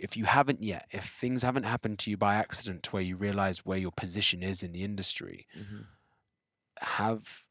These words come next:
Speaker 1: have a look around you at what's happening. Be smart. Try and find out where you fit in, and that doesn't mean that's where you fit in forever.
Speaker 2: Mm-hmm.
Speaker 1: But we all need a break somewhere,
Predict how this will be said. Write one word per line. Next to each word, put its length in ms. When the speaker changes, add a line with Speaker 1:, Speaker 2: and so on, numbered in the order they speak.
Speaker 1:
have 240
a 40
look 200
around 460
you 100
at 100
what's 220
happening. 680
Be 140
smart. 680
Try 220
and 160
find 200
out 100
where 80
you 100
fit 200
in, 80
and 120
that 80
doesn't 180
mean 140
that's 180
where 80
you 100
fit 200
in 140
forever. 540
Speaker 2:
Mm-hmm. 100
Speaker 1:
But 220
we 140
all 120
need 160
a 40
break 440
somewhere, 580